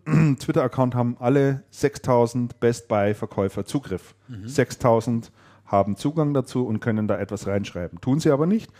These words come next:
Speaker 1: Was sie aber machen, ist Antworten von Kunden,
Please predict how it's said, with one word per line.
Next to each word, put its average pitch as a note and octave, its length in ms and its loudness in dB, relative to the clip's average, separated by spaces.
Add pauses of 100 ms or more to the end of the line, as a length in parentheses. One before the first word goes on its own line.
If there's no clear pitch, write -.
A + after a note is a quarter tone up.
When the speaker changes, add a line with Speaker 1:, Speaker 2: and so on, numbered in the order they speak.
(300)
Speaker 1:
Was A#2 180 2
sie A2+ 100 4
aber G2+ 140 2
machen, D#3 420 2 (360)
ist - 540 -2
Antworten B2+ 720 0
von C#3 200 -4
Kunden, A2+ 480 -4